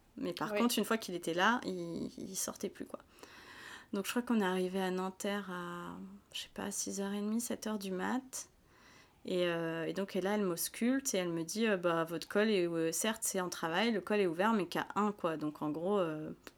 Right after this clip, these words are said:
Speaker 1: vous, vous continuez en salle de travail, euh, on continue comme ça. Et
Speaker 2: Ah, tu
Speaker 1: donc,
Speaker 2: pouvais
Speaker 1: là,
Speaker 2: pas
Speaker 1: tu te
Speaker 2: rentrer
Speaker 1: dis,
Speaker 2: chez toi ?
Speaker 1: euh, j'aurais pu, mais au final, comme c'était déjà la doula qui m'avait amenée,
Speaker 2: Ouais.
Speaker 1: puis, je sais pas, je me sentais plus en sécurité parce que moi, j'avais quand même quarante minutes de route et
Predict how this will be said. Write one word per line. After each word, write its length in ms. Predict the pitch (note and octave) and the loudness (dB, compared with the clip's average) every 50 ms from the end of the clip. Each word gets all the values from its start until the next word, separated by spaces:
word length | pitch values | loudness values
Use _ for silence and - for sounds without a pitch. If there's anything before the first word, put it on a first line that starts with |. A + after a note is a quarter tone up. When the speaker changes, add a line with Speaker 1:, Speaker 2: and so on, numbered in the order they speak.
| - _ _ - - - - - - - - - - - | -20 _ _ -20 -20 -20 -18 -16 -16 -16 -16 -16 -16 -16
Speaker 1:
vous, 80 | F3+ E3+ | -14 -14
vous 240 | E3+ E3+ E3 E3 - | -12 -12 -12 -12 -8
continuez 460 | - F3+ E3+ E3+ - - E3+ E3 F3 G3+ | -6 -4 -2 -2 -2 -2 -2 -2 -2 -2
en 80 | G3+ | -2
salle 220 | F#3+ - - E3+ E3 | -2 -4 -6 -6 -8
de 80 | - | -8
travail, 560 | - - - - D#3+ D#3+ D#3+ F3+ G3 G#3 G3 | -10 -8 -6 -6 -4 -4 -2 -2 0 0 0
euh, 180 | E3+ D#3+ D#3 D3+ | -2 -2 -2 -4
on 40 | D#3 | -4
continue 400 | - - E3+ - - - F3+ E3+ | -6 -6 -8 -6 -6 -4 -4 -6
comme 240 | D#3+ - D#3+ D#3 D#3 | -6 -4 -6 -6 -4
ça. 320 | - - D3 F3 G3+ A3+ A3 - - - | -4 -4 -2 -2 -2 -2 -6 -8 -8 -6
Et 20 | |
Speaker 2:
Ah, 60 | G#3+ | -4
tu 60 | F#3 | -4
Speaker 1:
donc, 100 | F3 F3 | -4 4
Speaker 2:
pouvais 140 | - G#3 G3 | 8 10 10
Speaker 1:
là, 60 | F#3+ | 10
Speaker 2:
pas 80 | - B3 | 10 8
Speaker 1:
tu 60 | A#3+ | 8
te 40 | A#3+ | 8
Speaker 2:
rentrer 140 | A#3 F3+ B3+ | 8 6 4
Speaker 1:
dis, 80 | A3+ A3 | 4 2
Speaker 2:
chez 80 | A3+ A3 | 2 2
toi ? 200 | G#3+ G3+ F#3 F#3 - - - - - - - - - - - - - - - - | 2 2 0 0 -2 -8 -18 -20 -20 -20 -20 -20 -20 -20 -20 -20 -20 -16 -2 2
Speaker 1:
euh, 120 | G3 F#3+ G3 | 4 6 6
j'aurais 360 | F#3 G3 A3+ G#3+ A3 A3+ G#3+ | 6 8 8 8 10 8 8
pu, 260 | A3 - - - C4 | 6 4 2 6 8
mais 160 | C4 B3 G3 | 10 10 10
au 60 | F#3 | 8
final, 300 | F#3 - - A3 A3 A3+ | 6 2 2 2 2 2
comme 160 | G#3+ - G#3+ G3+ | 2 2 0 0
c'était 200 | - - - F#3 | 0 -2 -2 2
déjà 380 | F3 G3 G#3+ G#3+ A3+ A#3+ A#3 | 4 4 4 6 6 4 4
la 220 | A#3 A3+ G#3+ G3 F#3 | 4 4 2 2 0
doula 360 | F3+ G3 G3 G3+ G#3 G#3+ G#3 | -2 -2 0 2 2 2 2
qui 180 | - - - | 0 -4 -4
m'avait 240 | F#3+ F3+ F3 E3+ F3 | -4 -4 -2 -2 -2
amenée, 540 | E3 E3+ E3+ F3 F3+ F#3+ G3 G#3+ A#3 A#3+ A#3+ | -2 -2 0 0 0 2 2 2 4 4 2
Speaker 2:
Ouais. 40 | B3 B3 - - - - - - - - - - - - - - - - - - | 2 0 -4 -16 -20 -20 -20 -20 -18 -18 -16 -16 -16 -16 -16 -16 -16 -16 -10 -2
Speaker 1:
puis, 160 | - - C4+ A#3+ | 4 8 10 12
je 40 | - | 12
sais 80 | C#4 | 12
pas, 120 | A#3+ B3+ B3+ | 12 12 12
je 80 | A#3+ | 12
me 80 | B3+ B3 | 10 8
sentais 260 | A#3+ C4 B3+ B3 B3 | 8 8 6 4 2
plus 160 | B3 - - E4 | 2 4 6 6
en 80 | D#4+ | 8
sécurité 600 | C#4+ - B3+ A#3 B3 - A3+ G#3+ G3+ G3+ - B3+ B3 | 8 8 6 4 2 2 0 0 0 2 4 4 4
parce 220 | B3 A#3+ G3+ - | 4 4 0 0
que 80 | - G#3 | 2 2
moi, 100 | G#3+ A3 | 4 4
j'avais 220 | G#3 G#3 F#3+ F3+ | 4 4 2 2
quand 100 | - F#3+ | 0 0
même 140 | F3+ E3+ E3+ | 0 0 0
quarante 320 | - A#3+ A#3+ C4 B3+ B3+ | 2 2 2 2 2 2
minutes 260 | C4 B3 A#3+ A3+ G#3 G3+ | 4 6 6 4 4 2
de 120 | A3 A3 | 2 2
route 420 | G#3+ G#3 A3+ A#3+ C4 C#4 C#4 - | 4 4 4 4 4 4 2 2
et 340 | G#3 G3 F#3+ F#3+ F#3 F3+ F3+ | 2 2 4 6 4 4 2